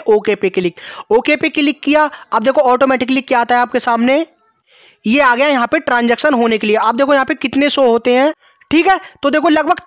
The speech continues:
तीन हजार दो सौ अट्ठाईस रुपए की मेरी फीस लग रही है। मैं यहाँ पे अप्रूव करूँगा इसको, ठीक है।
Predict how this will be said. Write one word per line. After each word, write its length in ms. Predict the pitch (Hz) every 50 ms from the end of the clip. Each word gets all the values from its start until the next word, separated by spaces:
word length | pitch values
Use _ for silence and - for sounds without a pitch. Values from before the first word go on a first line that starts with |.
| _ -
तीन 320 | 311 311 330 359 381 359 269
हजार 520 | 185 - 233 220 254 254 262 285 302 294
दो 160 | 240 262 269
सौ 120 | 247 - 285
अट्ठाईस 520 | - - 220 - - - 226 254 269 - 269
रुपए 200 | 262 240 254 247
की 140 | 233 269 269
मेरी 220 | 254 254 254 269 277
फीस 300 | 247 - 233 247 254 -
लग 160 | 254 240 220
रही 140 | 226 233 254
है। 80 | 277 269
मैं 120 | 262 247
यहाँ 180 | 233 226 220 220 -
पे 160 | 262 285 269 - - - - - - 202
अप्रूव 500 | 208 208 - - 240 254 269 277 240 220
करूँगा 360 | 226 233 214 208 208 208 202
इसको, 280 | 196 185 - - 202 190
ठीक 200 | 175 220 233 277
है। 160 | 302 330